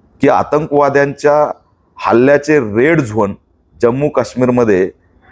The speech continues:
क्रिएट का झाले नाहीत? जसं की दोन हजार साली पहलगाममध्ये बत्तीस लोक त्याच ठिकाणी मारले, पुन्हा दोन हजार सतराला नऊ लोक मारले,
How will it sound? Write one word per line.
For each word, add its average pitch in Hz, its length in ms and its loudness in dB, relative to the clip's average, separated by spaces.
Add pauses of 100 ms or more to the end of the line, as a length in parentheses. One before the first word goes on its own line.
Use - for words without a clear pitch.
(160)
क्रिएट 135 320 2
का 131 220 0
झाले 104 300 0
नाहीत? 71 240 -6 (760)
जसं 110 240 2
की 143 140 0
दोन 131 260 0
हजार 123 320 0
साली 98 420 -2 (440)
पहलगाममध्ये 120 840 2 (460)
बत्तीस 123 500 -2
लोक 131 260 2
त्याच 147 440 -2
ठिकाणी 113 300 -2
मारले, 85 420 -4 (480)
पुन्हा 131 180 2
दोन 131 200 2
हजार 131 260 2
सतराला 127 480 0
नऊ 143 240 2
लोक 120 240 0
मारले, 92 420 -2